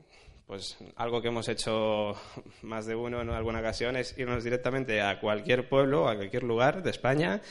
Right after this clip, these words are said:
o de, de, del mundo y preguntar a la gente, "Oiga, ¿usted ha visto algo? ¿Usted ha visto algo? ¿Usted ha visto algo?".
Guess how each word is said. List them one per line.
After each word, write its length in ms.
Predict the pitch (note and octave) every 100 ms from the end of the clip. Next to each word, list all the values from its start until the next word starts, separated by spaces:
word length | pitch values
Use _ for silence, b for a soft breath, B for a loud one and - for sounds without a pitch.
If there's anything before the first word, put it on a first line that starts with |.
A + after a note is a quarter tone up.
| B B
o 160 | A2+ G#2+
de, 420 | G#2+ G#2 G2+ G2
de, 200 | G2+ G2+
del 200 | G#2 -
mundo 480 | C#3+ D#3 D#3+ F3+ - B B B B -
y 120 | B2+
preguntar 480 | A#2 G#2+ G#2 A2 C#3+
a 40 |
la 120 | A#2
gente, 460 | - D#3 - - -
"Oiga, 220 | D3+ D#3+
¿usted 180 | F#3 -
ha 20 |
visto 240 | D#3+ - B2
algo? 180 | B2+ A#2
¿Usted 180 | -
ha 20 | C#3
visto 220 | - -
algo? 140 | A2+
¿Usted 140 | A#2 B2
ha 40 |
visto 200 | B2 A#2+
algo?". 180 | G#2+ A2+